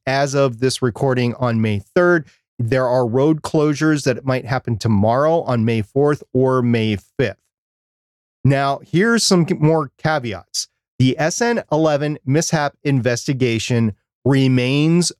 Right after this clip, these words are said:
open. The F A A has analyzed and adjudicated public safety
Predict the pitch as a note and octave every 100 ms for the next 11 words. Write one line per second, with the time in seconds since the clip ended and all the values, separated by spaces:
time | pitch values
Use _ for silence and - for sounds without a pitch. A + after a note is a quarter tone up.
0 | - D3+ C#3 G#2+ F2 _ _ _ _ -
1 | A#2 A#2 C#3+ C3 C3+ C3+ C#3 C3+ C3+ C3+
2 | D3 D#3+ F3 D#3 C#3+ A2+ C#3+ G3 C#3+ D3
3 | B2+ B2 C#3 D3+ D#3 - D#3 - G3+